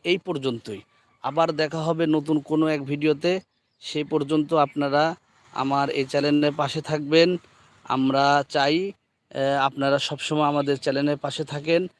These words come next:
যদিও আজকে একটু আকা-, আবহাওয়ার অবস্থা অতটা ভালো না, কুয়াশা বা মেঘাচ্ছন্ন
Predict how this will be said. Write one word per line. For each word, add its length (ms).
যদিও 260
আজকে 480
একটু 520
আকা-, 280
আবহাওয়ার 380
অবস্থা 460
অতটা 380
ভালো 240
না, 160
কুয়াশা 540
বা 140
মেঘাচ্ছন্ন 580